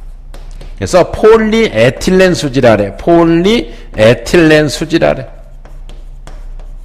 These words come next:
그래서 만능 수지라고도 얘기해요. 그래서 옥상 같은데, 단독주택 옥상 같은데 보면은 노란색 물탱크가 있잖아요. 그 재료가 에프알피 판이에요.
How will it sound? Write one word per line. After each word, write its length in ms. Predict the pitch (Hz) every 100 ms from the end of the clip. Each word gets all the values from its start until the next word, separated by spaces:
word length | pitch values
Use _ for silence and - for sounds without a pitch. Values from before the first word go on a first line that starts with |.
| - - - - - - - -
그래서 280 | - 104 180
만능 560 | 123 117 123 156 190 190
수지라고도 600 | 170 143 160 147 139 160
얘기해요. 600 | 131 120 123 131 147 226 - - -
그래서 240 | 117 196
옥상 480 | 135 147 - 196 180
같은데, 720 | 170 170 139 160 - - -
단독주택 800 | - 135 175 190 180 - 190 180
옥상 320 | 135 - 185
같은데 420 | 175 175 175 165
보면은 380 | 165 151 160 156 - -
노란색 600 | 104 127 165 175 160 175
물탱크가 680 | 123 143 160 165 160 160 147
있잖아요. 500 | 135 147 131 127 120 - - -
그 240 | 151 175
재료가 800 | - 117 113 123 220 - - -
에프알피 640 | 101 123 - 160 135 123
판이에요. 560 | - 147 139 120 - -